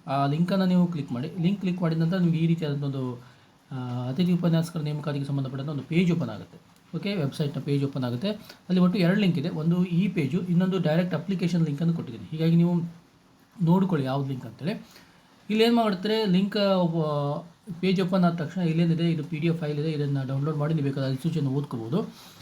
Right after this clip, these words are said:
ನೆಕ್ಸ್ಟ್ ಇಲ್ಲಿ ಏನು ಮಾಡ್ತಾರೆ, ಈ ಒಂದು ಸರ್ಕಾರಿ ಪ್ರಥಮ ದರ್ಜೆ ಕಾಲೇಜುಗಳು ಅಂತ ಒಂದು ಸೆಕ್ಷನನ್ನು ಮಾಡಿದ್ದಾರೆ.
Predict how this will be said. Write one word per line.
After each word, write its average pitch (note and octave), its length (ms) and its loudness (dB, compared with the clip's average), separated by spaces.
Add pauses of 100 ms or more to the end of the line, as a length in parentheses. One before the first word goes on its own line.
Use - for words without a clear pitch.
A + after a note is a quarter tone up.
(280)
ನೆಕ್ಸ್ಟ್ G#3 240 0
ಇಲ್ಲಿ G#3 120 2
ಏನು A3 100 2
ಮಾಡ್ತಾರೆ, G3 380 0
ಈ - 20 2
ಒಂದು F3+ 240 4
ಸರ್ಕಾರಿ F3+ 400 0
ಪ್ರಥಮ F3 340 0
ದರ್ಜೆ E3 240 2
ಕಾಲೇಜುಗಳು D#3 460 -2
ಅಂತ D#3+ 140 -2
ಒಂದು D#3 580 0
ಸೆಕ್ಷನನ್ನು C#3 600 -4
ಮಾಡಿದ್ದಾರೆ. B2+ 540 -4